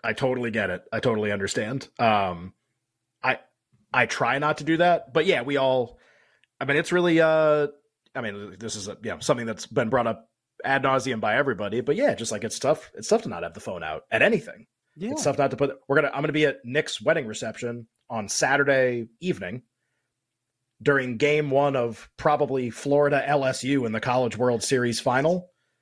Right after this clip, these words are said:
Speaker 1: And, like, I need Florida. I don't, I don't need Florida. Like, I'm fine if they lose, but, like, if they win, I win a lot of money.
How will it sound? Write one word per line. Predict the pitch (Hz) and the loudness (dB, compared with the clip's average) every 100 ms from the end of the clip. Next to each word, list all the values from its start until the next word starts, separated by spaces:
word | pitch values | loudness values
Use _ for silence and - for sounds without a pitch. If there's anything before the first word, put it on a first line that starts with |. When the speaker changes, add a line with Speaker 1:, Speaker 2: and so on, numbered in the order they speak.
| _ _ _ - | _ _ _ -4
Speaker 1:
And, | 139 | 0
like, | 127 117 - 131 | 2 2 0 0
I | 139 160 | 2 2
need | 147 139 143 139 | -2 -2 -4 -6
Florida. | - 139 147 87 98 - _ _ _ _ _ _ - | -2 2 2 0 -8 -12 _ _ _ _ _ _ -6
I | 127 | -4
don't, | 120 | -2
I | 117 | 0
don't | 117 113 | -2 -2
need | 123 127 117 | -4 -2 -4
Florida. | - 101 92 107 | -4 -2 0 2
Like, | 104 95 | 2 0
I'm | 98 | -2
fine | - 113 110 | 2 2 2
if | 104 | -2
they | 107 | -2
lose, | 107 160 143 | 2 4 4
but, | 151 131 | 2 2
like, | 127 | 2
if | 147 | 2
they | 151 143 | 2 2
win, | 208 | 0
I | 143 | 0
win | 160 | 0
a | 98 | -2
lot | 107 123 | -2 -2
of | 165 | 0
money. | 147 101 | 0 0